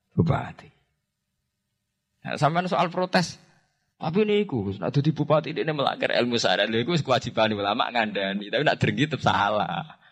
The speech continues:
<laughs> Soal iku aja jadwal amar ma'ruf nahi mungkar ngoten mawon nggih mboten.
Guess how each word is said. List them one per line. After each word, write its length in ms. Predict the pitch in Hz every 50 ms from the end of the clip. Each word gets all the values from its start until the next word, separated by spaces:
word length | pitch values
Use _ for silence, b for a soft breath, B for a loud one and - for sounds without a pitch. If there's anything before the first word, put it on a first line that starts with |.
| b b b b -
<laughs> 2500 | - - 277 262 - 269 247 - 226 226 196 196 214 196 190 202 - - 196 175 - _ 165 _ _ _ _ _ _ _ _ _ _ _ _ _ _ _ _ _ _ _ _ _ _ _ - - - - -
Soal 200 | - 113 135 143
iku 120 | 165 190 208
aja 200 | 175 165 - -
jadwal 280 | - 160 160 151 139
amar 160 | 139 139 135 139
ma'ruf 280 | 135 135 170 185 165
nahi 200 | 156 135 131 135
mungkar 400 | 139 135 120 113 127 165 156 151
ngoten 240 | 151 151 151 151 143
mawon 160 | 139 151 160
nggih 80 | 165 160
mboten. 260 | 147 135 117 110